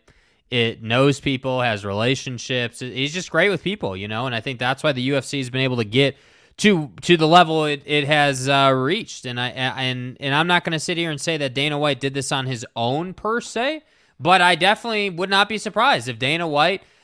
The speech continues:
uh, had, you know, uh, a big hand in this. I mean, think about it. If, if Dana White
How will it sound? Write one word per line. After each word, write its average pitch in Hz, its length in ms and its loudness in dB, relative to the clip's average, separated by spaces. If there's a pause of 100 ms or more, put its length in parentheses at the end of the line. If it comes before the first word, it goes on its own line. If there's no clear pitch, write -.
(120)
uh, 160 280 10
had, 165 600 6 (360)
you 247 120 2
know, 175 220 2 (200)
uh, 151 400 6
a 131 40 -8
big 175 240 4
hand 240 280 2
in 208 120 -4
this. 107 180 -6
I 160 40 0
mean, 165 120 -4
think 285 180 -4
about 156 240 0
it. 113 120 -4
If, 127 180 -4
if 143 180 -2
Dana 208 300 2
White 180 460 4